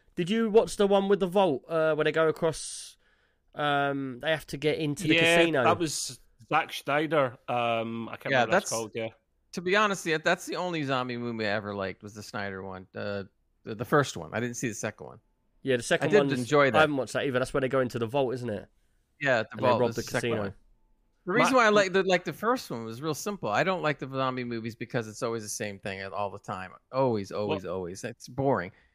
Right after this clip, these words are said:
Speaker 3: But Zach did something different where he actually started to create a hierarchy system in the zombies.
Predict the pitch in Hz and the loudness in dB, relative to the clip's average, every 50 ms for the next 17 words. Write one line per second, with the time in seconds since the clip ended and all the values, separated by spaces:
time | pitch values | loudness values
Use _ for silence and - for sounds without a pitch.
0 | _ _ - 165 151 131 135 190 214 285 - - 180 160 - 196 170 156 160 139 | _ _ 2 2 4 4 4 4 4 4 2 0 0 2 2 0 0 2 -2 -2
1 | 123 156 202 202 - 170 127 120 123 123 123 127 131 143 151 - - 151 139 127 | 0 0 0 0 -2 -6 -8 -6 -4 -2 2 2 4 2 2 0 -4 -8 -8 -8
2 | - - - 143 139 131 127 120 117 117 - - 151 139 131 127 123 - - - | -6 0 2 2 2 2 0 -6 -10 -12 -8 -4 -2 2 2 2 2 0 -4 -6
3 | 113 110 131 151 165 156 135 113 - - 110 104 - - - 104 - - 104 98 | -6 -2 0 0 2 2 2 0 0 -4 -10 -14 -14 -14 -16 -18 -16 -14 -14 -12
4 | 101 98 98 98 98 107 101 196 190 180 180 170 160 - - | -12 -12 -12 -12 -12 -12 -12 -12 -12 -14 -18 -20 -20 -20 -20